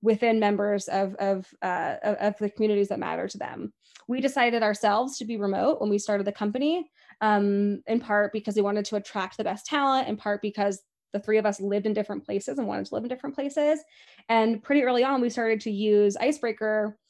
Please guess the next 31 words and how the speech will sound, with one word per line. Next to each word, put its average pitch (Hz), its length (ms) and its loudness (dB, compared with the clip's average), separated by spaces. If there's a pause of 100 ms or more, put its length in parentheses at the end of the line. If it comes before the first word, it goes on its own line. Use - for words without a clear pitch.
(220)
to 240 100 -2
sort 226 180 0
of 208 140 0
build 220 480 4 (440)
culture 214 720 0
and 202 220 0
celebrate 214 800 2
and 202 420 0
get 240 120 -4
to 226 80 -6
know 220 220 2
each 226 140 -4
other 202 260 -2
as 202 140 -4
human 214 280 -2
beings 233 640 2 (440)
a-, - 140 -8
a-, - 280 -2
as 220 260 2
a 220 80 2
remote 202 300 0
team. 202 280 0
And 202 80 0
that 202 120 0
became 214 420 -4
really, 247 260 2
really 220 240 2
essential 208 440 -2
as 190 180 -2
we 190 100 -6
grew. 262 280 2